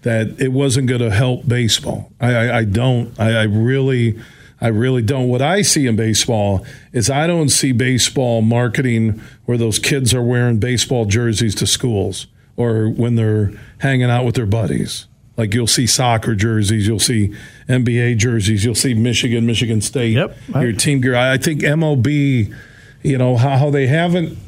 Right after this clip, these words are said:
Speaker 1: and, and they do partner and do a great job when they do the Little League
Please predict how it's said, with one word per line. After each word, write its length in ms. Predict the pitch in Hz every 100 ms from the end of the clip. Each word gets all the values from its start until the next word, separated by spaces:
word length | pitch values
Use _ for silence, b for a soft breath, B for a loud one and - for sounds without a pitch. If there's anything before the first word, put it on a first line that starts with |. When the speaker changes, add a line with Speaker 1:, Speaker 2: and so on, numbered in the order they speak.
| B B B B
Speaker 1:
and, 140 | 143
and 180 | 135 143
they 100 | 143
do 140 | 151
partner 360 | 185 170 147 139
and 80 | 127
do 120 | 135
a 40 |
great 240 | 113 143 139
job 280 | 113 127 113
when 80 | 113
they 100 | 113
do 160 | 120
the 100 | 117
Little 280 | 117 131 127
League 340 | 131 123 117